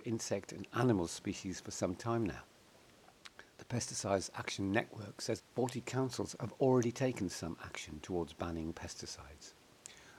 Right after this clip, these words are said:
Lewis District Council, for instance, has already banned use of glyphosate, and their contractor is using a hot foam system. Mm-hmm. Curiously, on their website, East Sussex Highways dot com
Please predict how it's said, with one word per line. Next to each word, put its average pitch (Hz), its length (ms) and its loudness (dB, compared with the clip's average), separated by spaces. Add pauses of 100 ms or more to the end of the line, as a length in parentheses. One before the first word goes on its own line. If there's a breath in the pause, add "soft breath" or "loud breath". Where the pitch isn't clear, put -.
(100)
Lewis 113 400 10
District - 400 -2
Council, 95 400 -2
for - 160 -4
instance, 104 400 -2
has 101 200 -4
already 123 400 8
banned 82 320 0
use 82 200 -4
of 71 100 -12
glyphosate, 87 580 -6 (260 loud breath)
and 98 100 0
their 90 100 2
contractor 110 600 0
is 87 180 -2
using 82 220 0
a 78 40 -4
hot - 320 -8
foam 87 520 2
system. - 400 -12 (480)
Mm-hmm. 131 180 -10 (460 loud breath)
Curiously, 117 520 10 (460)
on 135 140 6
their 101 140 8
website, 80 640 -2 (580 loud breath)
East 147 240 2
Sussex - 400 0
Highways 117 480 2
dot - 240 -2
com 92 320 -2